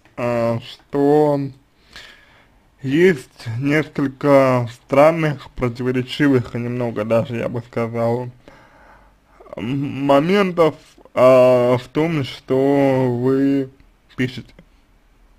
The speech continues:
Вы пишете о том, что хотите, а, правильно начать отношения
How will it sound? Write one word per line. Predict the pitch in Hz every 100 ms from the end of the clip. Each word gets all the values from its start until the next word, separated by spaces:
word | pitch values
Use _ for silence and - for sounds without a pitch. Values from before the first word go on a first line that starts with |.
| _ _ _ _ _ _ _ - _ _ _ _ _ _ _ _ _ _ _ _ _ _ _ _ _ _ _
Вы | 139 196
пишете | 214 285 277 196 220 214
о |
том, | 208 240 233 180
что | - - 185 185 185 160 139 127 - -
хотите, | - 151 143 190 185 165 160 156 151 139
а, | - 127 127 156 127 - 156 131
правильно | - 175 190 180 147 123 113 101
начать | 95 127 - 156 143
отношения | 139 131 143 - 156 135 110 90 76